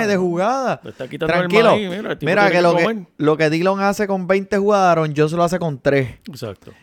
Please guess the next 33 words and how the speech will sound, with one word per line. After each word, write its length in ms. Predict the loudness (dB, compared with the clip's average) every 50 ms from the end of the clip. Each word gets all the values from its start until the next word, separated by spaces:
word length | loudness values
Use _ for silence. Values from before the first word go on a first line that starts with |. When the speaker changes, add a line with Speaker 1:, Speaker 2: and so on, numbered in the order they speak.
| _ _ _ -4
Speaker 2:
Lo 60 | -4 -2
único 260 | -2 0 0 0 2
que, 140 | 2 2 4
pues, 240 | 4 4 4 2
que 320 | 0 2 2 4 4 4 4
le 100 | 2 0
están 280 | 0 -2 -4 -4 -2
dejando, 440 | -2 -2 -2 -2 -2 -2 -4 -4 -4 -6 -4
acuérdate, 540 | -4 -4 -2 -2 -2 -2 -2 -2 -4 -4 -4
mi 100 | -4 -4
gente, 300 | -6 -6 -6 -6 -6 -6
tú 120 | -6 -8
quieres 240 | -6 -6 -6 -6 -6
que 140 | -8 -10 -10
tus 120 | -10 -12 _
corredores 540 | -2 -2 0 0 2 0 0 0 0 -2 -2
también 340 | -2 -4 -2 -2 -4 -4 -2
te 80 | 0 2
duren 300 | 4 4 4 4 2 0
la 80 | -2 -2
temporada, 600 | -4 -6 -6 -4 -2 0 2 2 0 0 -2 -4
so, 180 | -4 -6 -8
tienen 280 | -6 -6 -6 -8 -6 -6
que 100 | -6 -6
tener 180 | -6 -6 -8 -6
los 200 | -6 -6 -6 -6
pies 480 | -4 -4 -2 0 0 2 2 0 0
ahí, 460 | 0 -2 -2 -2 -2 -2 0 0 0 -2
esa, 260 | -2 -2 -2 -4 -4
esas 200 | -4 -4 -6 -6 _ 0
patas, 340 | 0 2 2 2 0 -2 -2 -8 -20 -20 _ _ -6
este, 520 | -4 -4 -4 -4 -2 0 0 2 2 0
frescas. 640 | -2 0 0 0 -2 -2 _ -6 -4 -4 -6 -6